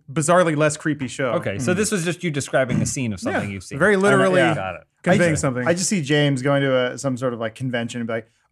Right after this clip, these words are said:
Speaker 3: "Oh, you're the guy who made the boob milk." She goes, "No, that wasn't me."
Speaker 1: Yeah.
Speaker 2: Yeah, yeah.
Speaker 3: That was, we get mixed up all the time.
Speaker 2: And I feel so embarrassed, and I
Speaker 3: Right.
Speaker 2: can't even sleep that
Speaker 3: That
Speaker 2: night 'cause I'm thinking, "I
Speaker 1: Yeah.
Speaker 2: can't believe I got them confused."
Speaker 3: Yeah, that's like you getting Star Trek and Star Wars mixed up here in
Speaker 1: Ooh.
Speaker 3: the, in the West.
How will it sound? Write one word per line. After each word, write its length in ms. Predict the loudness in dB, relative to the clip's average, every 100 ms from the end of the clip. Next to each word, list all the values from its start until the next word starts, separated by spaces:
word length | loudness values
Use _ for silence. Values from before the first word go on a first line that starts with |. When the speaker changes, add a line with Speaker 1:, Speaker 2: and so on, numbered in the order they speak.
| 0
Speaker 3:
"Oh, 140 | 2
you're 180 | 2 2
the 80 | 2
guy 140 | 2
who 80 | 4
made 160 | 2 0
the 40 |
boob 200 | 0 2
milk." 160 | 2 0
She 80 | -2
goes, 200 | -4 -2
"No, 200 | -2 0
that 100 | 0
wasn't 240 | 0 -2 -6
me." 260 | -8 -10
Speaker 1:
Yeah. 60 | -6
Speaker 2:
Yeah, 80 | -4
yeah. 360 | 0 0 0 2
Speaker 3:
That 120 | 4
was, 220 | 4 0
we 160 | -6 -2
get 140 | 0
mixed 200 | -2 -2
up 100 | -4
all 140 | -4 -6
the 80 | -6
time. 120 | -6
Speaker 2:
And 80 | -2
I 180 | 0 0
feel 200 | -2 -6
so 200 | -4 -6
embarrassed, 420 | -4 -4 -6 -2
and 80 | 0
I 60 | 0
Speaker 3:
Right. 100 | -4
Speaker 2:
can't 180 | -8
even 140 | -8 -8
sleep 200 | -12 -10
that 120 | -6
Speaker 3:
That 80 | -6
Speaker 2:
night 120 | -8
'cause 120 | -12
I'm 80 | -14
thinking, 340 | -12 -14 -14 -16
"I 40 | -16
Speaker 1:
Yeah. 40 | -12
Speaker 2:
can't 100 | -10
believe 180 | -10
I 60 | -12
got 180 | -14 -14
them 140 | -14
confused." 340 | -16 -20 -16 -4
Speaker 3:
Yeah, 120 | 0
that's 160 | 0 0
like 140 | 0
you 160 | 0 2
getting 240 | 2 0
Star 240 | -2 -2 0
Trek 220 | -2 -4
and 100 | -4
Star 220 | -2 -2
Wars 200 | -2 -6
mixed 240 | -10 -8
up 120 | -8 -6
here 180 | -4
in 160 | -4 -6
Speaker 1:
Ooh. 40 |
Speaker 3:
the, 260 | -8 -10 -10
in 80 | -8
the 80 | -6
West. 720 | -2 -2 -2 -4 -6 -8 -12